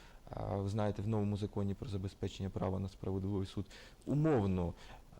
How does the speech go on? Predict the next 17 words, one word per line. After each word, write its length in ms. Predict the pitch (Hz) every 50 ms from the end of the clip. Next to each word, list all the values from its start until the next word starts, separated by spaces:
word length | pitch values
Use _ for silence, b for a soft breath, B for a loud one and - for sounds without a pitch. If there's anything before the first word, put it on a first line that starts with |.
| - -
скажімо 340 | - - 101 104 104 101
так, 200 | - 104 95 98
відійшли 720 | - 104 107 110 98 107 117 107 - - - 113 107 95 90
від, 200 | 87 95 95 85 - - 92
е, 1080 | 92 92 90 92 90 90 90 90 90 92 90 90 90 90 92 92 90 90 90 90 90 87 - - - - - - - - - - - -
полі-, 140 | 113 107 - -
певного 320 | - 120 110 107 107 107
політичного 580 | 101 - 123 120 127 127 - 143 - - 147 147
впливу. 520 | 139 - - 185 214 214 185 143 107 95 - B B B B B B - -
Е, 40 | - - - - - - - -
коли 200 | - 110 107 104
призначався 680 | 95 - 98 95 104 98 - - 101 95 87 87 90 - - -
президент, 560 | - - 120 139 139 160 196 208 202 180 160 - - - -
парламент, 440 | - 127 - 139 147 143 135 123 107
було 300 | 104 110 117 117 113 110 B B B B B - - - - -
застереження, 640 | 107 107 113 104 - 117 104 98 87 82 85 85 87
що 580 | - - 104 98 98 98 98 98 98 95 95